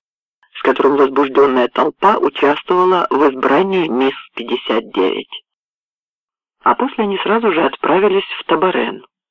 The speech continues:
И там, уже под утро, Моус Бихлер, безо всякой подготовки и без нот, на совершенно свой лад спела несколько шлягеров. А потом почти без труда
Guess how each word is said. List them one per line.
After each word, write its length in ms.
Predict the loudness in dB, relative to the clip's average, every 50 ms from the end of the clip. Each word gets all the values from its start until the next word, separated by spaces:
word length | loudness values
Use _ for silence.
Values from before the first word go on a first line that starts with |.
| _ _ _ _ _ _ _
И 100 | -4 -4
там, 340 | -2 0 0 0 0 0 -4 _ _ _ _ _ _ _ _ _ _ _ _
уже 220 | -2 0 2 2 2
под 240 | 2 0 0 0
утро, 420 | 0 0 0 -2 -2 -2 -4 -4 -6 -10 _ _ _ _ -12 -8
Моус 400 | -4 -2 0 2 2 2 0 0
Бихлер, 500 | -2 -4 -4 -2 0 0 0 0 0 -4 -8 -16 -20 -20 _ _
безо 340 | -10 -2 0 2 2 2 2
всякой 380 | 0 0 -2 -2 -2 -2 -4 -2
подготовки 720 | -2 -4 -2 -2 -2 -4 -2 0 0 -2 -2 -2 -4 -4
и 180 | -2 -2 -2 -2
без 260 | 0 2 0 0 0
нот, 280 | 0 -2 -2 -2 -2 -4 -10 -18 -20 -20 _ _ _ _ _ _ _ _ _ _
на 160 | -4 -2 0
совершенно 640 | 2 2 2 2 2 0 0 0 0 0 -2 -2 -4 -4 -4
свой 260 | 0 2 2 4 4 2
лад 240 | 2 0 0 -2 -4 -10 -10
спела 400 | -4 -2 -2 0 0 0 0 0
несколько 500 | -2 -2 -2 -2 -2 -4 -4 -4 -4 -6
шлягеров. 580 | -4 -2 -2 -2 -2 -2 -4 -6 -6 -6 -8 -10 -12 -16 -20 _ -20 -20 _ _ _ _ _ _ _ _ _ _ _ _ -2
А 80 | 0
потом 300 | 0 0 2 2 2 2
почти 280 | 2 0 -2 -4 -4 -4
без 220 | 0 2 0 0 0
труда 440 | -2 -2 -2 -2 0 -2 -2 -2 -2